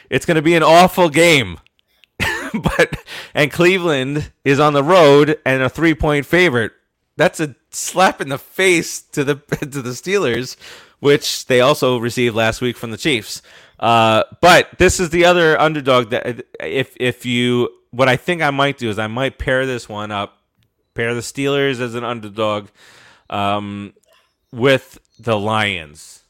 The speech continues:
and I might do a double underdog thing there, um, and, and, and see if Russ can, uh, hel-, you know, help a Giants fan out.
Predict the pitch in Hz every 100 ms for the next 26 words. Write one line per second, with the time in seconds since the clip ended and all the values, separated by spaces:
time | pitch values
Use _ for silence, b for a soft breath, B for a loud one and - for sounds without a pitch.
0 | _ 101 104 110 107 113 104 98 95 120
1 | 110 110 - 113 107 98 98 95 101 95
2 | 98 110 90 90 b b b b 101 101
3 | 98 98 95 92 - - _ _ - 156
4 | 165 - _ _ _ _ - 139 151 120
5 | 143 135 156 143 131 131 135 - - 127
6 | 117 113 110 117 - 107 127 147 110 139
7 | 135 147 139 117 113 92 80